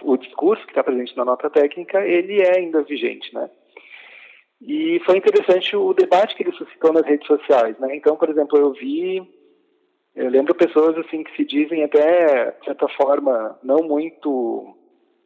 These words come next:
que não trabalham no campo das políticas públicas, né, diretamente, trabalham, por exemplo, tem um consultório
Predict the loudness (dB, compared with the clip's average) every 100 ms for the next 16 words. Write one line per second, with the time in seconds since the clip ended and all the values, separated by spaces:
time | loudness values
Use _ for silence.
0 | _ _ _ _ _ _ -16 -4 0 2
1 | 2 4 4 2 2 0 0 0 -2 -6
2 | -6 -6 -6 -2 0 -2 -4 -4 -6 -4
3 | -2 2 2 4 2 0 -2 -6 -6 0
4 | 2 4 2 0 -4 -2 -4 -4 -4 -4
5 | -8 -8 -2 2 4 4 2 -2 -6